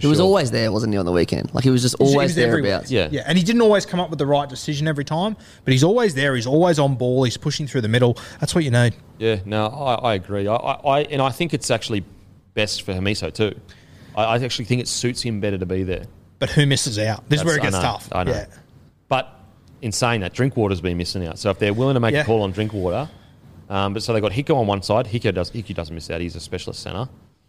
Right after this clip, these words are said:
Speaker 2: And then you've got Holmes on the other side. So it's like, that's when it gets tough. You've got Tuolagi on one side, Felt on the other. You'd have to say that the only guy that would be under pressure would be Tuolagi,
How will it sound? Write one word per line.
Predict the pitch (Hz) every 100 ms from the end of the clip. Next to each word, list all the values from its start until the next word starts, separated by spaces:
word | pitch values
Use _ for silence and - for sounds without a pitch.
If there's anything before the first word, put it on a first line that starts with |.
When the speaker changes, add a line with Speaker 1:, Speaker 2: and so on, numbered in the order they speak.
| _ _ -
Speaker 2:
And | 98
then | 95 95 92 92
you've |
got | 90 95
Holmes | - 104 101 95
on |
the | 90
other | 85
side. | 95 92 78 78
So | 92
it's | 90 -
like, | 90 90 - - - - - - - - - - -
that's | 147 151
when | 127
it | 98
gets | 98 -
tough. | 90 - - - _
You've | 104
got | 107 110 - - -
Tuolagi | 127 113 117 120 113 92 - _
on | 107
one | 107 104
side, | - 101 98
Felt | 110 104
on | 101
the | 98
other. | 98 92 - - - - - _ _
You'd | 117 95
have | 139 143
to | 135
say | - 120 113 117
that | 110 101
the | 110
only | 110 123 120
guy | 107 107 107 104 101 101 - - - _ _ _ _ _
that | 101 98
would | 107 98
be | 101
under | 95
pressure | - 104 - 127 123 - -
would | 98
be | 101
Tuolagi, | 92 104 98 107 135